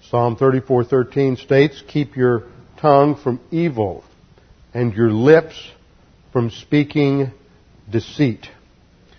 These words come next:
And then we saw in James three six, "And the tongue is a fire, the very world of iniquity. The tongue is set among our members as that which defiles the entire body and sets on fire the course of our life,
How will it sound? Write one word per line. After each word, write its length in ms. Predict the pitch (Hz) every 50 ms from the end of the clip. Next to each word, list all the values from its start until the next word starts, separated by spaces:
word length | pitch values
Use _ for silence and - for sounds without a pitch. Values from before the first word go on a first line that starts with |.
| _ _ _ _ _ _ _
And 140 | - 113 117
then 140 | 123 120 120
we 100 | 117 113
saw 280 | - - 139 135 131 127
in 140 | 120 113
James 340 | 101 120 127 123 117 107 - -
three 220 | - 127 131 123 113
six, 420 | - - - 147 147 131 - -
"And 80 | 127 110
the 60 | 107
tongue 300 | - - 143 139 135 127
is 120 | 113 98
a 60 | 107 101
fire, 420 | - - 139 135 135 135 135 135
the 120 | 117 110
very 280 | 101 104 120 120 117 107
world 600 | 98 92 98 107 131 147 156 160 165 165 165 147
of 180 | - 165 139 117
iniquity. 800 | 120 113 120 139 151 147 - 120 104 98 95 95 95 98 98 - _ _ - _ _ _ _ _ _ _
The 80 | 117 107
tongue 460 | - - 147 151 151 156 156 139 139
is 100 | 117 -
set 220 | - - 160 160
among 300 | 151 143 143 143 139 135
our 100 | 127 120
members 540 | 117 120 131 139 139 123 123 123 123 117 -
as 180 | 123 127 98 98
that 280 | 117 131 139 135 - -
which 240 | 139 127 - - -
defiles 640 | 123 110 - - 131 127 131 131 127 123 120 - -
the 140 | 113 107
entire 440 | 101 95 - - - - 156 151 131
body 500 | 117 110 131 135 131 117 101 101 101 104 - - - - - - - - - _ _
and 180 | - 117 110 101
sets 320 | - - 151 143 143 -
on 180 | 139 120 113 104
fire 440 | - - - 156 147 135 117 113 107
the 100 | 101 101
course 440 | - - - 147 147 151 139 - - -
of 160 | 143 117 113
our 160 | 113 107 107
life, 420 | 104 113 131 131 120 107 107 104